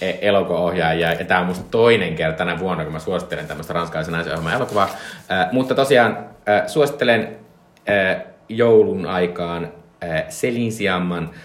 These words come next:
Maja lapsuuden reuna-, reunalla eli Petite Maman, ja se löytyisi Yle Areenasta, se on katsottavissa siellä jonnekin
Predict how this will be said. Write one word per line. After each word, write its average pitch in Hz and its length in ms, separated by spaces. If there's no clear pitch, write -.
Maja 107 320
lapsuuden 101 360
reuna-, 85 420
reunalla 87 300
eli 82 120
Petite 98 460
Maman, 80 440
ja 76 60
se - 100
löytyisi 82 400
Yle 110 120
Areenasta, 90 400
se 90 80
on 85 40
katsottavissa - 380
siellä 78 180
jonnekin 78 520